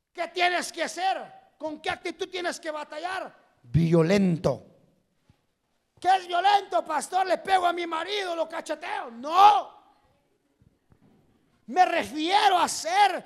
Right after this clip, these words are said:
violento en el espíritu, entrar, quitarlos y entrar y poseer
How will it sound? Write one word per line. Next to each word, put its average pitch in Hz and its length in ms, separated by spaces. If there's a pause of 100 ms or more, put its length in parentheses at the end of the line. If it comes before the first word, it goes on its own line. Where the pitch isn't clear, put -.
(120)
violento 349 720
en 339 80
el 320 140
espíritu, 381 1040
entrar, 320 1000
quitarlos 370 840
y 339 100
entrar 330 420
y 392 100
poseer 339 840